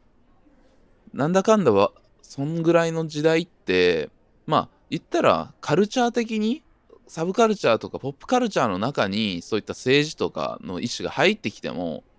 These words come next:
余裕があったから、まあそういう人もいるよね、そういう主張もあるよねっていうのあるけど、今の二千二十年ぐらいになると結構、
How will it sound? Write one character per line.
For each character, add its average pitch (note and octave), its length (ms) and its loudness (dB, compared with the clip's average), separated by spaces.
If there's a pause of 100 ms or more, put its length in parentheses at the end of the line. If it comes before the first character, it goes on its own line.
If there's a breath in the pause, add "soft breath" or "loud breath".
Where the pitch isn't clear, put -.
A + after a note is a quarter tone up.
余 C3+ 180 4
裕 B3 160 2
が A#3 100 6
あ - 20 6
っ A#3+ 120 -2
た G2 120 0
か E2 100 -2
ら、 - 360 -8
ま G#3 240 4
あ E3+ 40 -6
そ D3+ 220 -2
う D#3+ 80 2
い D#3 60 2
う - 20 2
人 D#3+ 200 -2
も F#2+ 80 0
い F2 80 0
る E2+ 60 -6
よ D#2+ 80 -6
ね、 - 80 -10
そ - 160 -4
う C#3+ 40 4
い - 20 2
う - 20 -6
主 - 140 -10
張 E3 120 -2
も G2+ 140 0
あ B2 60 2
る A#2+ 80 0
よ E2 100 0
ね E2 120 -4
っ - 20 -6
て - 180 -16
い D2+ 40 -6
う C#2 40 -6
の B1 40 -8
あ - 20 -12
る G1+ 80 -14
け C#2+ 100 -10
ど、 B1+ 280 -6 (420 soft breath)
今 G#3+ 240 4
の A#2 80 2
二 G2 120 -2
千 F#3+ 220 0
二 C3 140 0
十 G#2+ 140 -6
年 F2+ 120 -4
ぐ F#2+ 80 -4
ら F#2 80 -4
い D2+ 60 -8
に D2+ 40 -10
な D#2 60 -8
る D2 80 -12
と - 80 -20
結 - 220 -6
構、 E2+ 240 -2